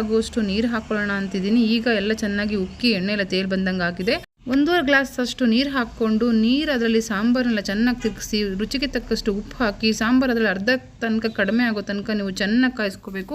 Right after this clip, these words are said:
ಒಳ್ಳೆ ಹದವಾಗಿ ಕಾಯಿಸ್ಕೋಬೇಕು. ಬದನೆಕಾಯಿ ಎಲ್ಲ ಬೆಂದಿದೆಯಾ ಅಂತ ಸ್ವಲ್ಪ ಚೆಕ್ ಮಾಡ್ಕೊಳ್ಳಿ.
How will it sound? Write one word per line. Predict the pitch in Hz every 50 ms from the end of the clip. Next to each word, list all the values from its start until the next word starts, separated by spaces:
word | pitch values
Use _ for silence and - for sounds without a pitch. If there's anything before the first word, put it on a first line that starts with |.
| 320 - - - - - _ - 262
ಒಳ್ಳೆ | 277 302 302 262
ಹದವಾಗಿ | 240 208 208 233 262 269 262 262
ಕಾಯಿಸ್ಕೋಬೇಕು. | 254 226 202 202 - - 196 202 202 - - 285 226
ಬದನೆಕಾಯಿ | 202 185 185 233 254 254 - 254 240
ಎಲ್ಲ | 233 233 214 202
ಬೆಂದಿದೆಯಾ | 185 196 196 208 202 196 196 190
ಅಂತ | 190 190 185 -
ಸ್ವಲ್ಪ | 190 180 - 190 185 -
ಚೆಕ್ | 190 190 190 - 247
ಮಾಡ್ಕೊಳ್ಳಿ. | 226 208 - - - 208 220 302